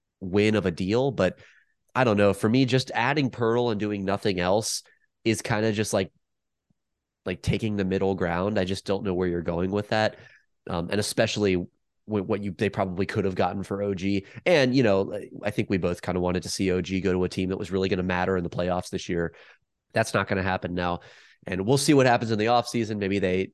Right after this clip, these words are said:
they revisit the trade market then. Maybe they retool around what they have now and they, they feel like they have a chance going into next season. But I was a little disappointed with their inactivity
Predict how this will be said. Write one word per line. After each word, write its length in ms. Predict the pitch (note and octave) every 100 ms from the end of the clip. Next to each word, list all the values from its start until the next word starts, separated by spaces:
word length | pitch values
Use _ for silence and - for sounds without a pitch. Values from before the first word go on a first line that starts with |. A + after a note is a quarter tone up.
| _ -
they 120 | F#2
revisit 440 | F2 G2+ F#2+ F#2
the 60 | -
trade 260 | - F#2 F2+
market 300 | F2+ F#2 -
then. 300 | G2 G2+ F#2+ - - _
Maybe 280 | - G2 A2
they 300 | G2 F#2+ G2 - _
retool 540 | G2+ A2+ G2+ B2+ A2+ G#2+
around 300 | F#2 G2 A2
what 100 | A2+
they 100 | A2
have 280 | A2+ A2 G#2+
now 340 | A2+ A2 G#2+
and 100 | F#2
they, 120 | F2
they 160 | F2+ F2+
feel 160 | F#2+
like 100 | F#2
they 80 | F#2+
have 100 | F2
a 40 | F2
chance 280 | F#2+ F#2
going 220 | - F#2+ F2+
into 140 | E2+
next 260 | E2+ G#2 -
season. 360 | A2 G2+ G#2 - - - _ -
But 240 | F#2 F#2
I 120 | A#2+
was 120 | E3+
a 60 | F3+
little 200 | D3 D3
disappointed 580 | C3+ C3 G#2+ A#2 A2+ G#2+
with 120 | G2
their 140 | G2+
inactivity 800 | G#2 G2+ F#2 - - F2 G#2 G#2+